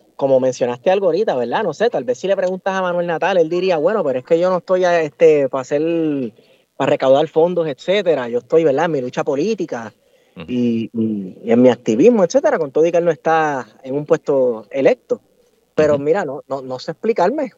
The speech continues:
Speaker 1: por qué la cuestión de, ¿verdad?, de tan poco dinero recaudado.
Speaker 2: Wario.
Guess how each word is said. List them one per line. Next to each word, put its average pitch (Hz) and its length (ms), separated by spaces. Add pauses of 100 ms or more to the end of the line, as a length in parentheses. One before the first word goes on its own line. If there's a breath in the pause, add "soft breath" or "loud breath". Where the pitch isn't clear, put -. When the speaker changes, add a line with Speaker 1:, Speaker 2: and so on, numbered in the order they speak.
Speaker 1:
por 139 220
qué 147 260
la 170 140
cuestión 156 360
de, 156 140
¿verdad?, 139 300
de 117 160 (240)
tan 127 160
poco 160 180
dinero 156 320
recaudado. 156 540 (1500 loud breath)
Speaker 2:
Wario. 101 380